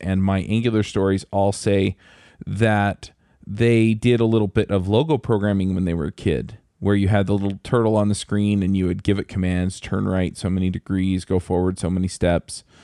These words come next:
et cetera, et cetera, and draw shapes on the screen. And, and I remember doing that. I don't remember exactly how old I was. I wanna say I was, like, seven or eight, like, second grade, third grade.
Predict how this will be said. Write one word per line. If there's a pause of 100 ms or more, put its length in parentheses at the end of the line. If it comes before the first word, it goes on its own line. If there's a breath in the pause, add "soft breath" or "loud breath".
(460 loud breath)
et
cetera,
et
cetera,
and
draw
shapes
on
the
screen.
And,
and
I
remember
doing
that.
I
don't
remember
exactly
how
old
I
was.
I
wanna
say
I
was,
like,
seven
or
eight,
like,
second
grade,
third
grade.